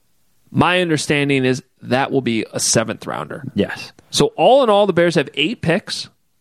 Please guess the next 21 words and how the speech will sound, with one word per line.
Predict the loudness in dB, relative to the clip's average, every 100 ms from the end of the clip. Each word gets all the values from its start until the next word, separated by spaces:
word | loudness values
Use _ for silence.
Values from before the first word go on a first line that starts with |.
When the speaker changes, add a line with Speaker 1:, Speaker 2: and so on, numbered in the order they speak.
| _ _ _ _ _ _ _ _ -18 -18 -14
Speaker 1:
but | -4
they |
only | 0 2
have | 0 0
two | 4 4
in | 4
the | 2
top | -2 -4 -2
fifty, | -6 -2 -2 -2 -4 _ _ _ _ -8
and | 0
they | 2
only | 4 2
have | 0
three | 0 2 4
in | 4
the | 2
top | 0 -4 -2
one | -2 -2
hundred | -2 -2 -4
and | -8
fifty. | -10 -10 -10 -20